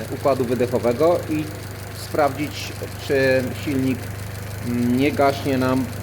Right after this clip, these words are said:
po przegazowaniu, czyli na przykład przy zejściu z obrotów, bo tak było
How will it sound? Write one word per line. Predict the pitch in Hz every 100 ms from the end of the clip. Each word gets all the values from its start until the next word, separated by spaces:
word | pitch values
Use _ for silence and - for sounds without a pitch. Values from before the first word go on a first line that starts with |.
| -
po | 131
przegazowaniu, | 120 - 117 135 135 127 131 113 104
czyli | 123 117
na | 117
przykład | - 120
przy | - 123
zejściu | 135 127 127
z |
obrotów, | 123 120 127 123 101
bo |
tak | 110 131
było | 123 127 123